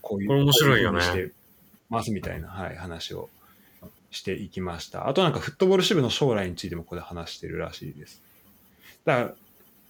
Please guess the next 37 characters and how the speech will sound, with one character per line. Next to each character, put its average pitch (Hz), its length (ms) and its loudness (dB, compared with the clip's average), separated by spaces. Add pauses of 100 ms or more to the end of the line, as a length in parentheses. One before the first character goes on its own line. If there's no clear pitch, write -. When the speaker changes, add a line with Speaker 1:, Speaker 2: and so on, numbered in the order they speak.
(120)
Speaker 1:
ら、 - 80 0 (600)
そ - 160 2
う - 20 6
ね、 120 100 2
次 247 380 4
の 247 80 2
時 165 180 2
は 127 100 6
ユ 113 140 4
ダ 214 140 4
か 262 160 4
ら 240 80 6
も 156 100 4
聞 107 40 0
き - 200 -10
た 113 100 -2
い 90 80 -2
ね。 92 200 -8
そ - 140 -8
の 101 60 -2
前 120 220 2
の 123 80 2
シ 123 160 0
ー 101 60 -2
ズ 87 80 -6
ン 92 60 -4
ど 92 100 -4
こ 90 100 -4
行 80 80 -10
っ - 20 -20
た - 140 -8
か 85 80 -2
み 80 240 -10
た 80 60 -10
い 78 40 -10
な 80 80 -14
話。 82 400 -14